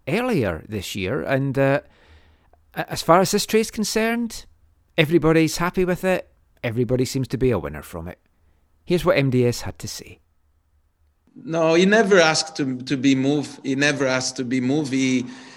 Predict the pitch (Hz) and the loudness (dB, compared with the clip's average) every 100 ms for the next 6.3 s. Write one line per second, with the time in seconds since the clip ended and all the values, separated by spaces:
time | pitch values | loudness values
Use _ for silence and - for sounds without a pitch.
0 | - 135 139 143 147 147 143 151 160 143 | -6 2 4 4 4 2 2 2 0 -2
1 | 151 151 147 139 139 131 135 135 117 135 | 0 2 4 4 4 2 0 0 0 0
2 | 135 131 120 131 123 123 143 180 180 - | 2 0 0 0 0 4 2 2 -4 -20
3 | _ 135 127 123 123 - 139 117 127 127 | _ -10 -6 -6 -8 -10 -8 -6 -4 -2
4 | 127 - 127 120 127 120 117 - 123 143 | -4 -4 -2 -2 -2 -4 -8 -6 -6 -4
5 | 156 123 120 113 131 131 131 131 127 120 | -2 -2 -4 -2 0 0 0 -2 -2 -4
6 | 123 165 - | -4 -6 -12